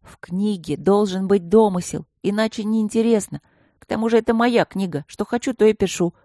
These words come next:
Вот если ты захочешь написать, что ты круглый отличник, и тебя выбрали для полета на Марс, я возражать не стану, честно", —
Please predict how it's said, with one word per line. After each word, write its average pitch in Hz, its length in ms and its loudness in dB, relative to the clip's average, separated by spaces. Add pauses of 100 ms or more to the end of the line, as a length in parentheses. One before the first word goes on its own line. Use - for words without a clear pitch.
(160)
Вот - 160 -4
если 202 260 -2
ты 220 220 -4
захочешь 156 460 -4
написать, 175 400 -2
что - 200 -8
ты 185 120 -6
круглый 180 340 0
отличник, 190 520 -4 (200)
и 180 140 -8
тебя 202 340 0
выбрали 175 460 -2
для 170 280 0
полета 220 400 0
на 190 160 -4
Марс, 240 340 -2 (260)
я 254 240 0
возражать 190 460 0
не 175 100 -6
стану, 160 460 -2 (200)
честно", — 185 560 -2